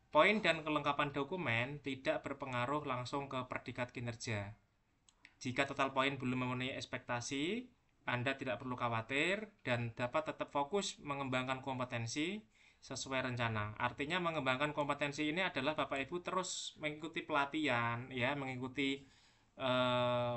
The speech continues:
pengembangan S D M, ya, diskusi dengan rekan sejawat, ya, termasuk dengan guru penggerak. Apabila di sana ada guru penggerak, ya, sesuai dengan rencana, dan terus berkomunikasi dengan kepala-kepala sekolah, ya,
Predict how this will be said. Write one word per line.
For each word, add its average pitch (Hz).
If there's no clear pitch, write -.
pengembangan 131
S 131
D 156
M, 120
ya, 131
diskusi 135
dengan 123
rekan 123
sejawat, 120
ya, 127
termasuk 131
dengan 127
guru 120
penggerak. 131
Apabila 131
di 123
sana 127
ada 123
guru 131
penggerak, 127
ya, 123
sesuai 135
dengan 127
rencana, 127
dan 131
terus 185
berkomunikasi 147
dengan 135
kepala-kepala 143
sekolah, 165
ya, 143